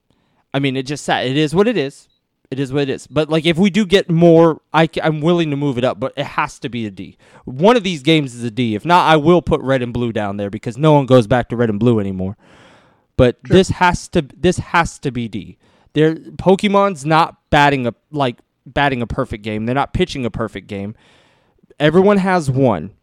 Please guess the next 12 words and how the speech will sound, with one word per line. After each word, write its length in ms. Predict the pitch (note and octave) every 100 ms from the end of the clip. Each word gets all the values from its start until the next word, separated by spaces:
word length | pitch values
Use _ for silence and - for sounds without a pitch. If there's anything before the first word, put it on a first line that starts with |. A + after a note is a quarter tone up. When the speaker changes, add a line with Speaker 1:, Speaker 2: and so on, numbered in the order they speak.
| _
Speaker 1:
where 380 | B2+ C3 A#2 A2+
it's 200 | G#2+ -
like, 260 | A#2 A2+
"You 120 | B2 A#2+
know 140 | B2
what? 220 | D3+ F#3 -
We 220 | A#2 B2
tried. 500 | - D3+ C#3 C3+ C3 _ _ _ _ -
It 140 | B2
just 180 | B2 A2+
didn't 220 | B2 A2
work." 320 | G2 - -